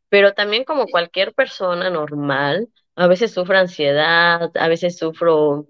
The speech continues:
temporadas de tristeza, eh, y necesito también ir a platicar con alguien, necesito también, este,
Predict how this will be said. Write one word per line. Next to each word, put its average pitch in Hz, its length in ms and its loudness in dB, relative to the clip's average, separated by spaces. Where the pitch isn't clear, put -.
temporadas 165 480 2
de 160 120 -2
tristeza, 160 1080 0
eh, 151 640 2
y 202 160 6
necesito 208 580 0
también 185 320 -2
ir 180 180 0
a 175 100 0
platicar 156 440 -4
con 143 240 -4
alguien, 156 760 0
necesito 190 540 -2
también, 170 460 2
este, 143 840 0